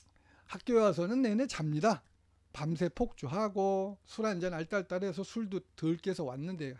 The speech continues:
이 아이가 뭘 할 수 있겠어요? 그냥 자는 거죠. 그런데, 아, 이 아이에게 일대 사건이 벌어졌습니다. 한 오월 달쯤에 얘가 수업 시간에 이렇게 볼펜을 들고 자는 거예요.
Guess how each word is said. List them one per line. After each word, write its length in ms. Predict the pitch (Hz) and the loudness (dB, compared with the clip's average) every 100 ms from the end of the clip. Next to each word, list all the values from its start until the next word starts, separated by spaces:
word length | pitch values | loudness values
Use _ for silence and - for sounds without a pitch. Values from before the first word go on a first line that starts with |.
| 165 | -6
이 160 | 160 | -2
아이가 180 | 185 170 | 0 -2
뭘 320 | 127 143 220 | -4 0 0
할 100 | 220 | 0
수 140 | 202 202 | -4 -8
있겠어요? 400 | 156 135 135 131 _ _ _ | -6 -10 -12 -20 _ _ _
그냥 140 | - 143 | -12 -10
자는 360 | - 143 180 208 | -8 -6 -4 -4
거죠. 280 | 139 - - _ _ _ _ _ _ | -6 -12 -20 _ _ _ _ _ _
그런데, 540 | 240 254 220 190 139 - _ _ _ _ _ _ _ - | 2 6 6 4 0 -4 _ _ _ _ _ _ _ -6
아, 200 | 165 180 | 0 2
이 140 | 190 247 | 6 6
아이에게 320 | 254 233 226 | 6 4 2
일대 240 | 185 - | 0 0
사건이 500 | 220 185 196 285 254 | -2 -2 2 4 6
벌어졌습니다. 720 | 185 165 147 143 - 135 135 - _ _ - | 4 2 0 -6 -8 -12 -14 -20 _ _ -10
한 140 | 202 | 0
오월 320 | 175 202 262 | 4 8 6
달쯤에 800 | 240 180 147 - 160 196 147 226 - _ _ _ _ - | 6 0 -2 -2 0 0 0 -2 -6 _ _ _ _ -4
얘가 440 | 180 233 240 262 220 _ _ _ _ _ | 2 4 4 0 -2 _ _ _ _ _
수업 260 | - 277 233 | 12 12 12
시간에 280 | 240 240 277 | 12 12 12
이렇게 180 | 247 | 12
볼펜을 580 | 254 202 202 262 294 277 | 12 12 12 12 12 12
들고 260 | 208 196 175 | 12 12 12
자는 300 | 160 143 127 | 12 12 12
거예요. 640 | 123 139 208 240 147 110 | 8 6 8 8 6 2